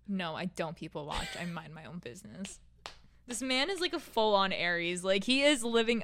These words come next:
up to this stereotype. I'd wanna know who broke his heart. <laughs> 'Cause, like, he is so whatever. Then he says, "I like mostly older horror, seventies up until early two thousands."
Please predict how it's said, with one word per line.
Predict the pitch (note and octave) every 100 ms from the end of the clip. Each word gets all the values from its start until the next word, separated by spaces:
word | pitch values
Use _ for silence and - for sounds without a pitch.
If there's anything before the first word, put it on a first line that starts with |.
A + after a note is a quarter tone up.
| -
up | F3+ F3+ -
to | A#3 A3+
this | A3+ G#3+
stereotype. | - - F3+ F#3+ F#3 F3+ F3 F3 F3 E3+ - - - _ _ - _ - - - - - - - _ _ _ _ _ -
I'd | G3+
wanna | A3+ C#4+
know | G4+
who | - B3
broke | A3 A3 -
his | A3+ - C5
heart. | E3 D#3 - - - - A4
<laughs> | A#4 - G#4 -
'Cause, | A3+ G#3
like, | G3 F#3+ G3 - - D4+ E4+ C#4 B3 _
he | - C4 C4+
is | B3+ -
so | A3+ G#3+ G#3 G#3
whatever. | G3+ F#3+ F3 F3+ -
Then | G#3 G#3+
he | B3+
says, | G#3 G3 G3 - - - _ -
"I | G3+ A#3 C4 C4
like | B3 A#3+
mostly | A#3 A#3 - G#3+ - -
older | G3 G3 G3
horror, | F#3 F#3 E3+ D3+ F3 G3+
seventies | - G3+ G#3+ G#3+ G3+ -
up | - E3 -
until | F3+ - F3 -
early | E3+ E3 E3
two | - E3
thousands." | C#3+ - - F#3 F#3